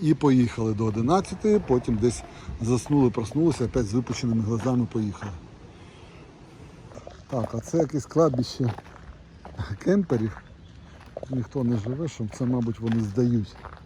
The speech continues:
Ну, чи, чи як магазин, стоянка. А може, і стоянка, не тільки кладбище, стоянка.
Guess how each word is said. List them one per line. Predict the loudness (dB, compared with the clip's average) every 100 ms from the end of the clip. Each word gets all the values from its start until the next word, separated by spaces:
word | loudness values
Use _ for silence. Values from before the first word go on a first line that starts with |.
| -20 -18 -16 -4
Ну, | -2
чи, | -2 -4
чи | -2 -2
як | 0
магазин, | 0 0 0 -2
стоянка. | 0 2 4 4 0 -4 -2
А |
може, | 0 0
і | 0
стоянка, | 2 4 4 2
не | -2
тільки | -4 -4 -4
кладбище, | -2 -4 -4
стоянка. | -4 0 2 0 -4